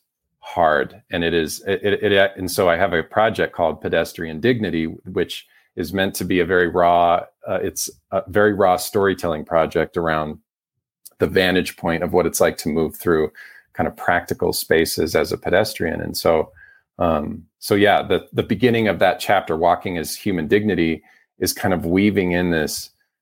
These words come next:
um, you know, it's, it's never, so in a lot of my work, it's not car shaming. It's not saying, "Get rid of all cars." It's just, it's really taking an honest, humble look at something that is,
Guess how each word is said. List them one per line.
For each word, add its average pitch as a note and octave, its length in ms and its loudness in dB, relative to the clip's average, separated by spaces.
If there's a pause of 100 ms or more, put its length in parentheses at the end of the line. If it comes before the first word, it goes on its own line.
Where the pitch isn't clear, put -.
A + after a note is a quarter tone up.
(140)
um, E2+ 560 -4 (260)
you G#2+ 140 -4
know, G2 100 0
it's, F#2+ 300 0
it's - 180 -4
never, A2+ 540 2
so G#2+ 320 2
in A2 220 -4
a G#2 40 0
lot G#2+ 160 4
of A#2 80 0
my G2+ 80 2
work, G2 260 0
it's - 180 -6
not G2+ 200 -4
car F#2+ 240 0
shaming. A2 540 0
It's - 180 -4
not F#2 240 -2
saying, F#2 240 0
"Get C3+ 140 2
rid D3+ 100 2
of C#3+ 80 2
all C#3 140 4
cars." C3 440 0
It's G#2 200 -6
just, - 340 0 (460)
it's - 200 -8
really A#2 360 2
taking A2 400 0
an F#2 120 -2
honest, G2+ 440 0
humble G#2+ 440 0
look G#2+ 220 0
at - 80 -8
something A2 460 -2
that F#2+ 120 2
is, F2 220 -2